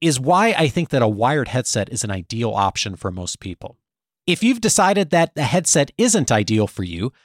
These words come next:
your other best option for a high visibility presentation is to have an external microphone,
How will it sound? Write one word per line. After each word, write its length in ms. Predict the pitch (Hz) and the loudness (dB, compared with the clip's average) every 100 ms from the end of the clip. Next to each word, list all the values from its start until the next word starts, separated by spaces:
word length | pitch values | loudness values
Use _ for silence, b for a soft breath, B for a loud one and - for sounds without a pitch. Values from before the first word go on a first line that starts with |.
| _ - | _ -2
your 180 | 175 | 0
other 240 | 208 233 170 | 2 2 2
best 360 | - 151 - | 2 0 2
option 360 | 127 139 - 170 | 2 2 0 -2
for 180 | - 117 | 0 -2
a 40 | |
high 240 | - 147 170 | 0 -4 -2
visibility 640 | 139 120 113 117 110 117 | -2 -2 -2 -2 0 -2
presentation 720 | - 104 117 - 85 - 107 - _ - | -2 -4 -4 -6 -6 -8 -10 -14 _ -6
is 140 | 165 | -4
to 120 | 175 | -2
have 300 | 127 127 123 - _ | -2 -2 -2 -6 _
an 140 | 156 165 | -4 -4
external 480 | 165 - - 165 160 | -2 -2 -2 -2 0
microphone, 580 | 233 - 104 95 80 | -2 -2 -4 -4 -8